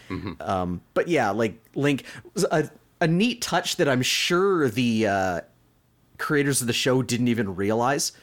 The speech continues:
Speaker 2: Zelda, when she summons an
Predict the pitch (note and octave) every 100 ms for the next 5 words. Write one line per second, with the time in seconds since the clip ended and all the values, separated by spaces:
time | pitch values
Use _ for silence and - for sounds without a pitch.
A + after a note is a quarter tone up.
0 | - - - - _ _ _ _ _ B2
1 | D3+ F#3 F3 A#2 C3+ C3+ C#3 - F3 F3+
2 | B2+ B2+ A#2+